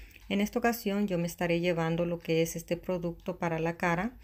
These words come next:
Tiene precio regular de once con noventa y nueve. En mi tienda se aplica la regla del noventa y ocho por ciento, así que no habrá problema en que imprima mi extra books. Los cupones que voy a estar aplicando,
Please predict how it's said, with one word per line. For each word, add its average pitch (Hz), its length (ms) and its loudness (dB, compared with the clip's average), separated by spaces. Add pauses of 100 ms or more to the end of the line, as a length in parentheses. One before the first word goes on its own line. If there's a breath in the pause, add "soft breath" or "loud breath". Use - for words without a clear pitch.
(380 loud breath)
Tiene 190 260 2
precio 185 360 0
regular 180 580 2
de 185 260 0
once 208 540 0
con 175 260 0
noventa 160 440 0
y 156 60 -2
nueve. 185 420 0 (180)
En 170 140 2
mi 170 100 0
tienda 185 300 0
se 202 120 -4
aplica 185 320 -2
la 185 160 2
regla 180 220 0
del 180 100 0
noventa 175 280 0
y 165 40 4
ocho 165 180 -2
por 175 140 -2
ciento, 180 420 -2
así 175 260 -6
que 170 120 -4
no 170 120 2
habrá 165 260 -2
problema 170 580 0
en 208 220 2
que 202 160 -2
imprima 165 460 2
mi 165 220 0
extra 220 320 0
books. 165 300 -12 (400 loud breath)
Los 214 160 2
cupones 233 380 2
que 226 100 2
voy 196 140 2
a 196 60 0
estar 190 200 0
aplicando, 185 720 0